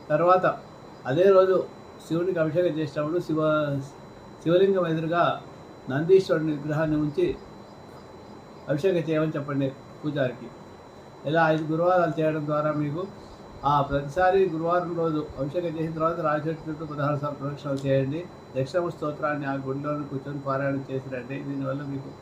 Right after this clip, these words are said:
ఇంకా వీలైతే మృత్యుంజయ మహామంత్రాన్ని కూడా ఒక ఇరవై ఏడు సార్లు జపం చేసుకుంటే మంచిది. మీరు గుళ్ళోనే చేసుకోవడం వల్ల లిక్విడ్ క్యాష్లో ఇబ్బంది లేకుండా ఉంటాయి. మీ సమస్యలకు తొందరగా పరిష్కారం లభిస్తుంది.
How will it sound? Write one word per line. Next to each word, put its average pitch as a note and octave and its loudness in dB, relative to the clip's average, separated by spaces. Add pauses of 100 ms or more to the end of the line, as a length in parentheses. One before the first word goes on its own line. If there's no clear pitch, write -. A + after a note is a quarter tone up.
(560)
ఇంకా D#3 2
వీలైతే E3 2
మృత్యుంజయ D#3+ 0
మహామంత్రాన్ని D3 -2
కూడా D3 0
ఒక C3+ 2
ఇరవై C3+ 2
ఏడు B2+ 0
సార్లు C#3 -4
జపం C3+ -6
చేసుకుంటే C3+ -4
మంచిది. C3+ -4 (840)
మీరు C3 -2
గుళ్ళోనే C#3 0 (600)
చేసుకోవడం C#3+ 2
వల్ల C3+ 4
లిక్విడ్ C3+ -4
క్యాష్లో D#3 -4
ఇబ్బంది C#3 -2
లేకుండా C3+ -2
ఉంటాయి. C3+ -2
మీ C3+ -2
సమస్యలకు C#3+ -4
తొందరగా D3 -4
పరిష్కారం C#3 -4
లభిస్తుంది. A#2+ -10